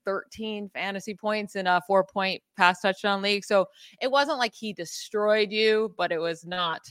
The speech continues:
what we expected against this Bears defense. But then on the other side, I thought Justin Fields played pretty well. I mean, they should definitely got them. I don't know how the Bears lost that game. I mean, they,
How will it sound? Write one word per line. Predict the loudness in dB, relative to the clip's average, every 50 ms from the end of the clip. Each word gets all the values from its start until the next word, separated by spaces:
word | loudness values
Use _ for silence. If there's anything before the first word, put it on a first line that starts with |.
| -20 _ _ _
what | -2 -2 -2 -2 -6
we | -8 -10
expected | -10 -10 -4 0 2 2 2 0 -2 -6 -8
against | -6 -6 -6 -6 -6 -8
this | -12 -12 -6
Bears | -2 0 0 0 0 -2
defense. | -6 -6 -2 0 0 0 0 -2 -8 -16 -20 -20 -20 -20 _ _
But | 2 4
then | 6 6 6
on | 4 2
the | 2 0
other | 2 2 2 2
side, | 2 4 4 4 4 4 4
I | 2 2 4
thought | 2 2 2 2 2 0
Justin | -2 -2 0 -4 -8 -10 -8
Fields | -4 0 0 0 0 -2 -6 -12 -20 _ _ _ _
played | 10 12 12 12 10 _ _ _ _ _ _ _ _ _ _ _
pretty | _ -6 -4 -4 -4
well. | -2 -2 2 2 2
I | 2
mean, | 0 -2 -4
they | -4 -4
should | -4 -4 2
definitely | 4 4 4 4 2 0
got | 0 0 0
them. | 0 -2
I | -4 -2
don't | -2 -2 -2
know | -2 -4 -2
how | 0 0 0 -2
the | -2
Bears | -4 -4 -4 -4 -4 -4 -2
lost | -2 -2 -2 -2
that | -4 -4 -2 0
game. | 0 0 0 0
I | -2 -4
mean, | -4 -2 0
they, | 0 0 0 0